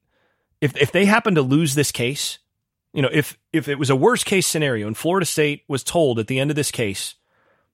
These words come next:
by the, by the court, if, if both parties fought this to the end and Florida State was told,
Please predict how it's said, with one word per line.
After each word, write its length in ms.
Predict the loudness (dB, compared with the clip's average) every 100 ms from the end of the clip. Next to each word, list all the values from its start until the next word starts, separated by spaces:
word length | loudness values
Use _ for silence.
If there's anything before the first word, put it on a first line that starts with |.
| _ _
by 300 | 0 2 2
the, 200 | 2 0
by 200 | 0 0
the 80 | 0
court, 260 | -2 -4 -4
if, 280 | -8 -8 -8
if 220 | -8 -4
both 240 | 0 2 2
parties 380 | 2 2 0
fought 240 | 0 0 0
this 180 | -2 -4
to 80 |
the 140 | -2 -2
end 240 | -2 -6 -10 _ _ _ _ _ _ _ _ -4
and 140 | -2
Florida 260 | 2 2 2
State 200 | 0 -2
was 100 | -2
told, 360 | 0 0 0